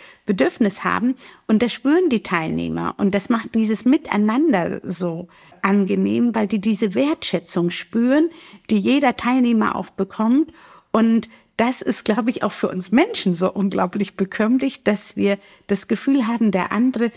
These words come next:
der möchte, dass es mir gut geht und gibt hier sein maximal Bestes. Und das ist tatsächlich das, was dieses Unternehmen hier erfolgreich macht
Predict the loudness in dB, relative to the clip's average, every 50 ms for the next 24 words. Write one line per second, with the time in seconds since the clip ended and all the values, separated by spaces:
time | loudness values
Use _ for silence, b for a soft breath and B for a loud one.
0 | b b b 0 2 2 2 0 0 -4 -2 -2 -2 -2 -2 -4 -4 -2 0 0
1 | 0 0 0 -2 0 0 0 -2 -4 -2 0 0 0 0 -2 -2 -2 -2 0 0
2 | 0 -2 -2 _ -2 -2 0 0 2 2 2 2 0 0 -2 -4 -2 -2 0 0
3 | -2 -2 -2 -4 -4 -4 -4 -4 -2 -2 -2 -2 -4 B B B B B B B
4 | B B _ _ 2 2 2 2 0 -2 -2 0 0 0 -2 -6 -6 -4 -4 -4
5 | -4 -2 -4 -2 -2 0 -2 -2 -2 -2 -4 -2 -2 -2 -2 -2 -2 -4 -4 -4
6 | -4 -4 -2 -2 0 0 0 -2 -4 -4 -4 -2 -2 0 0 0 2 2 2 2
7 | 0 0 -2 -4 -6 -6 -8 -8 -4 -2 -2 -2 -2 -4 -6 -4 -2 -2 -2 -2
8 | -2 -4 -4 -2 0 0 0 0 0 -4